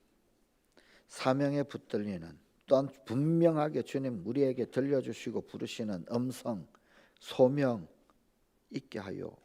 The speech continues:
주시옵소서. 무엇보다도 주님 우리에게 달려갈 길 끝까지 달려갈 수 있도록, 끝끝내 승리하도록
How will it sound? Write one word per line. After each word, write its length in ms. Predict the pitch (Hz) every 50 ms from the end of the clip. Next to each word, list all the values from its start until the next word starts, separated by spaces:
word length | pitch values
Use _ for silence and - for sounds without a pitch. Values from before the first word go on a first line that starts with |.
| _ _ _
주시옵소서. 840 | - - 120 117 - - 113 90 - - - - - - - - - _ _ - _ - _ _ - _ _ _ - - - - - _
무엇보다도 560 | - 117 123 127 127 - 139 127 127 131 131 127
주님 360 | - 147 139 139 147 143 135
우리에게 400 | 139 139 147 147 147 139 147 131
달려갈 500 | - - 127 135 147 147 139 135 135 135
길 120 | - 143
끝까지 380 | - - 156 - 160 156 151 143
달려갈 480 | - 139 135 147 143 143 135 139 139 131
수 140 | - - 123
있도록, 880 | 104 - - 110 107 104 98 107 127 139 120 - - - - - _ _ - - _ - - - - - _
끝끝내 720 | - 247 196 - - - 202 185 185 180 170 160 156 147 123
승리하도록 1200 | - - 139 139 143 147 151 156 143 135 135 131 123 113 107 110 123 143 147 139 95 - -